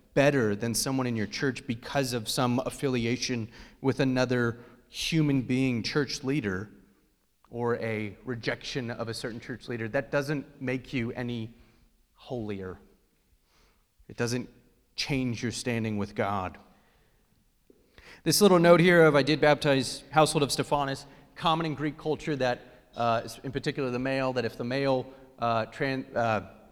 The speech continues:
commits to a different religion or faith, uh, the whole household would join. And so, um,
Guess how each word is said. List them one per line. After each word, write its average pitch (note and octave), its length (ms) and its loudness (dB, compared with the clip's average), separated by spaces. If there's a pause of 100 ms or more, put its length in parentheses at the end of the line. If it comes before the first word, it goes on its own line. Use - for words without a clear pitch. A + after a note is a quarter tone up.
(420)
commits C#3 320 -4
to C#3+ 80 -4
a C3 40 -4
different C3 220 -6 (140)
religion C3+ 580 -2
or A#2+ 80 -8
faith, C3 420 -4 (300)
uh, B2 140 0
the B2 100 -2
whole C#3+ 160 0
household A2 400 -4 (220)
would A#2+ 160 -8
join. F#2 280 -6 (480)
And A#2+ 160 -8
so, A#2 420 2 (420)
um, G2+ 440 2